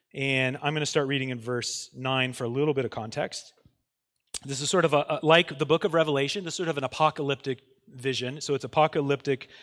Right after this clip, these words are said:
Jewish literature is the narrative style here.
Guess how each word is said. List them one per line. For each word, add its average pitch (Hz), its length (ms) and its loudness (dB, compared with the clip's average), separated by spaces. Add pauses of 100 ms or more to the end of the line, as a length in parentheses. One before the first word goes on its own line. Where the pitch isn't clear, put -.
Jewish 135 400 0
literature 127 480 -4
is 117 140 -6
the 117 240 -6 (260)
narrative 127 300 -2
style 123 340 2
here. 120 280 -4